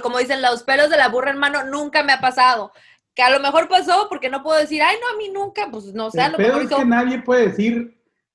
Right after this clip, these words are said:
Speaker 2: que a, a mí no me han sido infiel, nadie puede tener la certeza de eso.
Speaker 1: Exactamente, por eso te digo, al menos si me lo hicieron, no me enteré.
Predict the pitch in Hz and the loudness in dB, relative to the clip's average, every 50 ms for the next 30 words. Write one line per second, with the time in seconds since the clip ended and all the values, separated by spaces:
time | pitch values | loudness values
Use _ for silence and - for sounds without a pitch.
0 | _ _ _ _ _ _ _ _ _ - 180 180 170 165 156 156 160 185 - 175 | _ _ _ _ _ _ _ _ _ -4 -2 -2 0 0 -2 -2 -4 -4 -4 -4
1 | 170 175 180 202 247 262 247 247 247 240 240 240 240 233 185 214 233 233 233 208 | -2 0 2 2 2 2 2 2 2 2 2 2 2 0 0 0 0 0 -2 -2
2 | 185 202 214 226 240 262 254 240 - - _ _ _ _ _ - 175 175 170 170 | -2 -2 0 0 0 0 -2 -8 -12 -16 _ _ _ _ _ -4 -2 0 0 -2
3 | 185 214 247 240 - - 180 185 185 - - 151 156 160 156 165 156 - 151 143 | -2 -4 -4 -6 -4 -2 -2 -2 -2 -4 -4 -4 -4 -4 -4 -6 -6 -6 -8 -10
4 | 143 - 147 143 143 151 143 135 135 143 160 - - _ _ - 269 269 277 269 | -6 -4 -4 -4 -4 -8 -10 -10 -10 -10 -10 -12 -14 _ _ -2 -2 0 2 0
5 | 277 285 311 311 330 370 330 403 294 - 285 277 269 339 262 294 277 285 311 311 | 2 2 2 2 2 0 -2 -4 -2 0 0 0 0 -2 0 0 0 0 0 0
6 | 247 226 226 233 254 277 339 349 277 220 208 214 _ _ _ - 254 254 247 233 | -2 -2 -2 -4 -6 -8 -10 -10 -12 -16 -20 -20 _ _ _ -14 -12 -10 -8 -4
7 | 233 226 226 220 226 220 214 208 208 214 214 208 220 220 226 202 247 262 277 302 | -4 -2 -2 -2 -4 -4 -6 -8 -12 -12 -10 -8 -8 -8 -8 -6 -6 -2 -2 -2
8 | 330 339 285 233 226 240 247 254 254 240 226 - 190 185 220 254 262 - _ | -2 -4 -8 -12 -8 -8 -6 -6 -6 -8 -6 -4 -4 -2 -2 -4 -4 -6 _